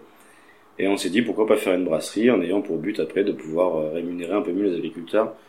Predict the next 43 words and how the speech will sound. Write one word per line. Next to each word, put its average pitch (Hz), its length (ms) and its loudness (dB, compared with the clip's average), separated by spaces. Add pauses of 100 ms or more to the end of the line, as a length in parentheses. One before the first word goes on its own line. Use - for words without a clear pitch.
(200)
et 87 60 2
essayer 90 200 0
d'en 87 140 -4
convertir 90 580 0
en 85 60 0
passant 87 300 -6
leur - 160 -2
terre 82 180 -2
en 80 80 -4
bio. 85 340 0 (160)
On 80 60 -6
a 80 40 -6
toujours 92 360 -2
eu 95 80 2
cette 85 140 -10
dynamique 78 360 -6
du 78 120 -14
bio 95 240 0
aussi 87 180 -2
derrière, 76 320 0
mieux 87 160 -4
nourrir 85 260 -4
les 80 140 -4
gens 87 200 -6
de 85 60 -8
manière 78 260 -8
un 78 80 -14
peu - 180 -20
plus 82 100 -10
intelligente. 78 480 -8 (220)
Et, 80 180 -6
euh, 73 220 -8
et - 20 -6
on 80 100 -4
espère 78 300 -6
qu'on 82 80 -12
va 65 80 -8
y 65 80 -8
arriver. 78 320 -8
Enfin, - 100 -18
pour 80 140 -14
l'instant, 90 240 -6
on 80 160 -2